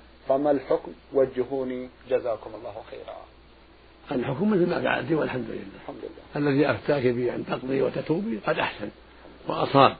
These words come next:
Speaker 2: فليس عليك إلا القضاء والتوبة وقد فعلت والحمد لله.
Speaker 1: جزاكم الله خيرا. إذا لا داعي لهذا القلق.
Speaker 2: نعم، أبدا لا داعي للقلق. نعم، الحمد لله، التوبة تجب ما قبلها والحمد لله.
Speaker 1: جزاكم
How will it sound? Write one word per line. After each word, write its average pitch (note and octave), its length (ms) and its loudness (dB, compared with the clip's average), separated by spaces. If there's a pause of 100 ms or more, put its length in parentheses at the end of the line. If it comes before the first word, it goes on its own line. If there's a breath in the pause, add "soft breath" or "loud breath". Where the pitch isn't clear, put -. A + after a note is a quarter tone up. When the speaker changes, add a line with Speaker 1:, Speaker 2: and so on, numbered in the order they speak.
(540)
Speaker 2:
فليس D#3+ 280 4
عليك C#3 280 2
إلا C3+ 200 2
القضاء D#3+ 360 4
والتوبة F3 360 2
وقد C#3 200 2
فعلت C3+ 360 2
والحمد A2 340 2
لله. G2 300 -10 (260)
Speaker 1:
جزاكم A#2 520 -2
الله G#2 360 -8
خيرا. A#2 300 -4
إذا D3+ 200 6
لا C#3+ 200 6
داعي C#3+ 380 6
لهذا C3 300 -2
القلق. C#3 300 0 (160)
Speaker 2:
نعم، C3 160 2
أبدا C#3+ 280 2 (160)
لا D3+ 160 2
داعي C3+ 260 0
للقلق. - 360 -10
نعم، A#2+ 200 -10
الحمد C3 260 -4
لله، D3 80 -4
التوبة E3+ 300 6
تجب D3 320 6
ما C3 140 0
قبلها - 340 -12
والحمد C3 340 -2
لله. - 380 -4
Speaker 1:
جزاكم B2 420 -4